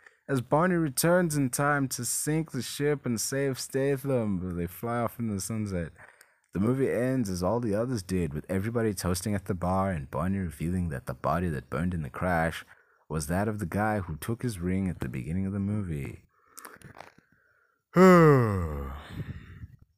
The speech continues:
Five out of ten, dude. It just doesn't match up to the ones that came before.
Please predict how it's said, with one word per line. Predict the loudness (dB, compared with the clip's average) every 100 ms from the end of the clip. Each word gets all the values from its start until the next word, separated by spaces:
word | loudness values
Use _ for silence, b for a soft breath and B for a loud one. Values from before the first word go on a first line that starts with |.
| _ -20 _ _ _ -14 -4
Five | 0 0
out | 0
of | -6
ten, | -6 -6 -8
dude. | -10 -12 -16 -20 _ _
It | -8
just | -6 -2
doesn't | -2 0 0
match | -2 -2
up | -6
to | -6
the | -8
ones | -8 -8
that |
came | -8 -10
before. | -10 -8 -6 -4 -6